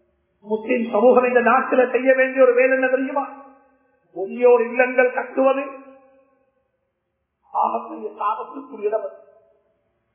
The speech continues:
பெற்றோருக்கு சொல்லுகிறேன்,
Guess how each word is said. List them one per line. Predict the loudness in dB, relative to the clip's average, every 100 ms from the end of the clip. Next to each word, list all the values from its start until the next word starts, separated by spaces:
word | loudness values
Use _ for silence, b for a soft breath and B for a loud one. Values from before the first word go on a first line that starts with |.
| _ _ _ _ _ _ _ _ _ _ _ _ _ _ _ _ _ _ _
பெற்றோருக்கு | -2 0 2 2 0 -4 0
சொல்லுகிறேன், | 2 4 4